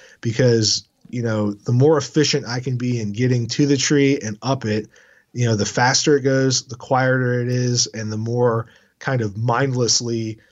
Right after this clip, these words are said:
you can climb a tree. Not that I wanna climb a tree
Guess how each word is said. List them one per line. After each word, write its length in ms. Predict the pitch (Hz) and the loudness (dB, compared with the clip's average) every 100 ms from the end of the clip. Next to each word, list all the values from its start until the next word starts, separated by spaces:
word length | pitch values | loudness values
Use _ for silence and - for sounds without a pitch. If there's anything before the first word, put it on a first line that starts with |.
| _ _ 135 | _ _ -8
you 120 | 127 | -6
can 140 | 131 | -6
climb 260 | - 135 117 | -2 -2 -2
a 60 | |
tree. 240 | 107 139 113 | -2 -2 0
Not 220 | 120 117 | -2 -2
that 100 | 113 | -2
I 80 | 117 | 0
wanna 280 | 117 110 110 _ | 0 0 -4 _
climb 280 | - 120 104 | -4 -2 -2
a 40 | |
tree 380 | 104 131 117 107 | -2 0 0 -2